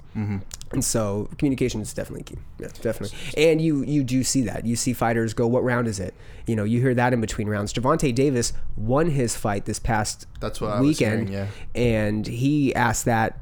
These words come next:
Speaker 2: in, like, the sixth round or something, or fourth round. "Hey, what round is it?" But people also thought that he, like, he was paying attention to who was in the crowd. He was lighting
Speaker 1: Yeah.
Speaker 2: the dude up. He might have just been distracted.
Speaker 1: Yeah.
Speaker 2: But still, there's a, there's a disconnection there. You don't know what round it is. You're in a fight.
Speaker 1: Yeah.
Speaker 2: Also,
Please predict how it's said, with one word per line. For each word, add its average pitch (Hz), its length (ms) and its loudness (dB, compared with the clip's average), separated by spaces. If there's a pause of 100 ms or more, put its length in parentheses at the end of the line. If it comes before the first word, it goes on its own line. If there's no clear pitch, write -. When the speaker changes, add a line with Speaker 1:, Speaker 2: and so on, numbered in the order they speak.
Speaker 2:
in, 117 120 0
like, 113 200 0
the 107 140 0
sixth - 380 0
round 117 260 2
or 107 60 2
something, 95 320 -2
or 95 80 0
fourth 117 260 2
round. 107 280 2
"Hey, 113 80 2
what 110 160 2
round 117 200 2
is 147 80 0
it?" 175 220 0 (300)
But 139 120 0
people 160 280 4
also 151 280 4
thought 127 260 2
that 117 80 0
he, 131 120 2
like, 123 200 0
he 180 100 4
was 160 100 4
paying 151 180 6
attention 127 360 2
to 117 40 4
who 127 100 6
was 120 120 4
in 110 80 2
the 95 60 0
crowd. 123 560 4 (360)
He 170 140 6
was 127 200 4
lighting 131 240 6
Speaker 1:
Yeah. 104 40 2
Speaker 2:
the 123 80 4
dude 117 240 4
up. 131 320 6 (300)
He 135 180 4
might 170 180 6
have 120 100 2
just 117 200 0
been 113 140 4
distracted. 123 760 2
Speaker 1:
Yeah. 113 340 0
Speaker 2:
But 117 240 2
still, 104 460 4 (260)
there's 120 320 4
a, 120 60 6
there's 117 460 4
a 127 40 2
disconnection 143 720 4
there. 98 140 2
You 120 80 4
don't 143 80 4
know 135 80 4
what 110 140 2
round 117 260 2
it 135 60 2
is. 160 180 4
You're 117 80 4
in 104 60 0
a 104 40 0
fight. 127 360 2 (200)
Speaker 1:
Yeah. 113 160 2
Speaker 2:
Also, 117 460 4